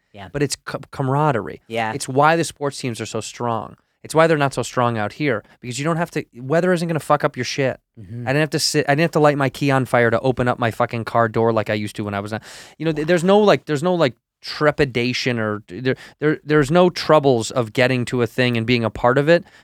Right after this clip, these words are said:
Speaker 2: In Chicago, that's all it is.
Speaker 1: Mm.
Speaker 2: So it's like, it's a harborist lifestyle. It's like, you have to fucking, like, hunker down and, like, take the fucking train, and your fucking pants are wet,
Speaker 1: Yeah.
Speaker 2: and everyone's annoyed at that,
Speaker 1: Yeah.
Speaker 2: and you can't wait for the fucking first day of summer. And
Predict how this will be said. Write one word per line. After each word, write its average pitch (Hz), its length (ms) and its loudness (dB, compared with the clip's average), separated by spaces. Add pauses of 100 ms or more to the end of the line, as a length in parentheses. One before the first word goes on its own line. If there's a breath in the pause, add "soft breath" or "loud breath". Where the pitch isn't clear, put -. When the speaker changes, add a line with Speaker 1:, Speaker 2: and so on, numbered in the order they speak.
Speaker 2:
In 127 100 -8
Chicago, 147 460 2
that's 113 180 0
all 131 200 6
it 113 100 -2
is. - 340 -6 (140)
Speaker 1:
Mm. 127 160 -4
Speaker 2:
So 135 100 0
it's 135 120 0
like, 127 120 0
it's 127 140 0
a 120 60 4
harborist 143 680 2
lifestyle. 127 480 2
It's - 160 -4
like, 117 200 -2
you 135 100 2
have 123 120 0
to 139 80 -2
fucking, 131 380 -2
like, 113 180 -6
hunker 139 300 0
down 123 340 2
and, 123 60 0
like, 113 100 -4
take - 180 -6
the 143 60 0
fucking - 280 -6
train, 139 640 0 (240 loud breath)
and 139 220 -2
your 143 100 2
fucking 147 320 -2
pants 156 400 -2
are 147 80 4
wet, 131 420 2 (140)
Speaker 1:
Yeah. 110 140 0
Speaker 2:
and 117 80 2
everyone's 160 340 2
annoyed 143 400 6
at 131 140 0
that, 135 360 2
Speaker 1:
Yeah. 107 220 -4 (100)
Speaker 2:
and 135 120 -6
you 123 80 -6
can't 147 320 -2
wait 151 260 4
for 151 100 -6
the 139 80 -6
fucking 135 340 -2
first 139 320 -2
day 131 160 2
of 123 100 -2
summer. 127 560 0
And 117 300 -2